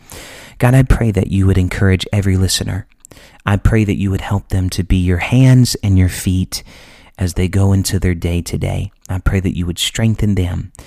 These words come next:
and remind them that your love is not limited, it's not bound up, it's not boxed in, but it is available to whoever would come, and that it is your will when you were lifted up that you would draw all men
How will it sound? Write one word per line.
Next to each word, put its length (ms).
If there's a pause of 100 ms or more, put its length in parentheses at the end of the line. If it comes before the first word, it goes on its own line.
(340)
and 120
remind 400
them 240
that 240
your 160
love 320
is 180
not 220
limited, 600 (640)
it's 240
not 240
bound 380
up, 260
it's 300
not 240 (100)
boxed 480
in, 380 (560)
but 160
it 140
is 140
available 720 (320)
to 180
whoever 500
would 200
come, 420 (800)
and 180
that 200
it 140
is 200
your 200
will 420
when 200
you 160
were 140
lifted 380
up 220
that 140
you 160
would 120
draw 280 (120)
all 420
men 380